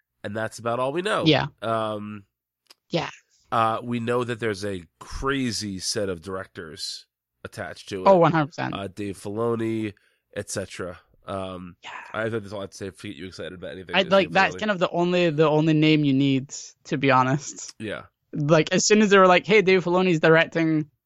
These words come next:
Speaker 2: the first episode," I was like, "I'm sold."
Speaker 1: Yeah. So, um, you know, but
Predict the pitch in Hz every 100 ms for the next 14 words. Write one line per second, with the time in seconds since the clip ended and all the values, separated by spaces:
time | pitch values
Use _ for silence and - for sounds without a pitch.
0 | - 156 160 160 160 - 151 131 135 143
1 | 139 - - - _ _ _ _ - 160
2 | 160 - 190 160 139 143 - _ 95 90
3 | 82 _ _ _ _ _ _ _ _ _
4 | _ - - 120 110 107 76 104 104 98
5 | 95 - _ _ _ - 123 107 95 123